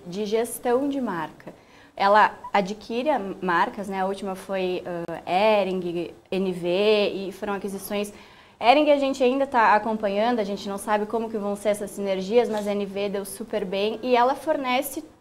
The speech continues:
todo o material que a marca precisa. Então a marca continua independente com a,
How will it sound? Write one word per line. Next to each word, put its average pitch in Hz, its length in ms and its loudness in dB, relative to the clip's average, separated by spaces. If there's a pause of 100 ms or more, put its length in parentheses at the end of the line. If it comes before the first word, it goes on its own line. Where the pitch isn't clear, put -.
(100)
todo 302 220 2
o 320 40 0
material 302 580 4
que 247 120 -8
a 285 40 -2
marca 262 320 0
precisa. 233 600 -6 (340)
Então 247 120 -2
a 240 80 2
marca 220 280 2
continua 240 680 -2
independente 190 840 -4
com 185 380 -6
a, 165 400 -4